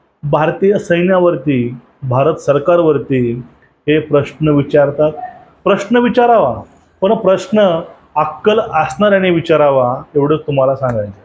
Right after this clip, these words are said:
सर्वांना विनंती आहे, जो आपलं WhatsApp चॅनलला जाऊन तुम्ही जॉईन करून घ्या, कारण त्यावरती आपण नेहमी अपडेट देत असतो.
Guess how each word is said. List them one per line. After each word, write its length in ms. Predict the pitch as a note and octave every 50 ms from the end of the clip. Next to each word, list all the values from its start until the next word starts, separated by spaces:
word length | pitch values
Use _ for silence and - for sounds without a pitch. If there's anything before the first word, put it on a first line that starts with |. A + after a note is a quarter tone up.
| _ _ _ _ _ _ _ _ _ _ _ _ - - - - _ _ -
सर्वांना 300 | E3+ F3 G3 G#3+ A3 G#3+
विनंती 460 | G3+ F#3 F#3+ G3+ G3+ G3+ G3+ G#3 G#3+
आहे, 220 | G#3+ A3 A3 F#3+
जो 120 | F#3 G3+ G3+
आपलं 300 | F#3 F3+ F3 F#3+ G3+ G3+
WhatsApp 580 | F#3+ F3+ E3 D#3 D#3 D3+ - - G3+ - -
चॅनलला 280 | F#3 F3+ F#3 F#3+ G3 F#3+
जाऊन 200 | F#3 F3+ F#3 F3+
तुम्ही 220 | F3+ F#3+ F#3+ F#3+
जॉईन 360 | E3+ D3 C#3+ D3+ D3 E3+ F#3
करून 280 | E3+ F3 F3+ F3+ F#3 F#3+
घ्या, 220 | F3+ E3 E3+ F#3
कारण 280 | F3 E3+ D#3+ D#3 E3 E3
त्यावरती 440 | D#3 E3 D#3 D#3+ E3 E3 E3 E3+ E3+
आपण 520 | D#3+ E3 - F3 E3+ E3+ E3+ E3+ E3+ E3
नेहमी 300 | D3 C#3+ D3 D3+ D#3+ E3+ E3 - -
अपडेट 320 | C3+ C3+ C#3 D3+ D#3+ D#3 - - -
देत 140 | C#3 B2 C3
असतो. 300 | B2 - - - -